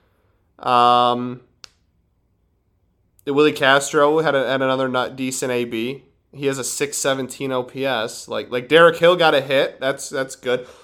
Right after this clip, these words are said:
Also, the other thing, all the hits outside of the two homers were singles. If you take away the two homers, we have zero extra base hits.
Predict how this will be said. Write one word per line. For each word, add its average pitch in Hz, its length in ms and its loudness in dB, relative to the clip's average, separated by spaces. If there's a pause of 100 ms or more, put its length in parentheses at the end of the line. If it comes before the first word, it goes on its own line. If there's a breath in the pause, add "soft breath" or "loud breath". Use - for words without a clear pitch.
(180 loud breath)
Also, 254 240 2
the 240 80 10
other 240 100 8
thing, 180 240 -2
all 185 220 8
the 233 100 6
hits 196 320 0
outside 160 340 4
of 160 60 6
the 143 60 -2
two 156 260 -4
homers 143 400 2
were 117 100 -4
singles. - 680 -6 (1600)
If 165 80 -8
you 165 60 -2
take 226 240 10
away 226 180 8
the 185 80 2
two 185 280 -4
homers, 175 440 2
we 147 100 0
have 139 120 4
zero 147 440 2
extra 135 280 0
base 120 280 -2
hits. - 440 -8